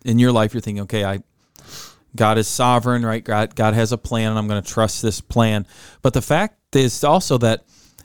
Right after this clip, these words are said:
God does tell us to pray to him with our, with our needs.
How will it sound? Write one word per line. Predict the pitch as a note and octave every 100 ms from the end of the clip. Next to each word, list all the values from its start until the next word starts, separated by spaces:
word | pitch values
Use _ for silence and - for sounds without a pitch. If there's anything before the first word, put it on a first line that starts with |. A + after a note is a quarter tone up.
| _
God | - D3 F#3
does | D3 C3+ -
tell | - - D#3+
us | C3 F#2 - - - - - _
to | - A#2
pray | - D3 G#3
to | E3+
him | A2 G#2 G2 G2+ B2+ _ _ _
with | B2 C3
our, | C#3 A#2+ A2+ G#2+ F#2+ _ _ _ _
with | B2 B2+ C3+
our | A#2 A2
needs. | A2 B2 D#3 A2+ G2 - -